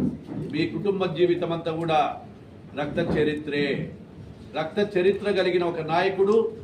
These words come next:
ఈరోజు మా నాయకుడిని చంద్రబాబు నాయుడు గారిని కానీ లోకేష్ బాబు గారిని కానీ విమర్శించే హక్కే లేదు మీకు.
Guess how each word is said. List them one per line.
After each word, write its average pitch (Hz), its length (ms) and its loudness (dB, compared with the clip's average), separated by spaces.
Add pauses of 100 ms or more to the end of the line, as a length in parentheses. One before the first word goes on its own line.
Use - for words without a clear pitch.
(560)
ఈరోజు 185 400 6
మా 180 160 4
నాయకుడిని 175 720 2 (580)
చంద్రబాబు 175 420 2
నాయుడు 170 220 2
గారిని 160 380 0
కానీ 160 260 0
లోకేష్ 170 480 -2
బాబు 160 260 -2
గారిని 156 260 -2
కానీ 151 360 -2 (440)
విమర్శించే 170 540 0
హక్కే 156 360 -4
లేదు 143 220 0
మీకు. 131 520 -6